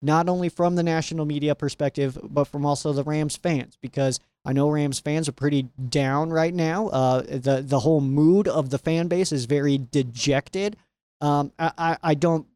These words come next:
really, I, I'm not in that group. Um, I'm just excited for Rams football to come back. Maybe we, maybe we're terrible. Maybe it's bad. Well, I'm still so excited for the season. <laughs> I'm gonna be excited for next season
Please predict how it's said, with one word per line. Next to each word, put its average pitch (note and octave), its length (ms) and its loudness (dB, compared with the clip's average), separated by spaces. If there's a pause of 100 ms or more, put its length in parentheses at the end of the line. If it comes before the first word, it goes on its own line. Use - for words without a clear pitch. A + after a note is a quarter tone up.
(420)
really, E3+ 440 2 (640)
I, E3 140 -2
I'm D#3+ 200 0
not D3 200 2
in E3 180 4
that F#3+ 180 0
group. G3 480 0
Um, C3+ 440 -4 (120)
I'm D#3+ 180 0
just E3 180 -4
excited D3+ 420 0
for C#3 100 -6
Rams C#3+ 320 0
football E3 320 0
to E3 60 0
come E3 180 -4
back. D#3+ 240 -2
Maybe B3+ 220 0
we, C#4 180 0
maybe C4 260 0
we're C#4 140 -2
terrible. D#3+ 420 -2 (480)
Maybe G3 380 0
it's G3 120 -4
bad. B2+ 340 -2 (1080)
Well, C3+ 160 -2
I'm C#3 100 0
still D#3 300 0
so D3 300 2
excited B2+ 320 0
for - 80 -8
the C#3 100 -6
season. - 360 -10
<laughs> - 40 -14
I'm F3 560 2
gonna D3+ 120 0
be D3 100 0
excited F3 360 -2
for F#3 80 -6
next F#3 220 -2
season B2 380 -6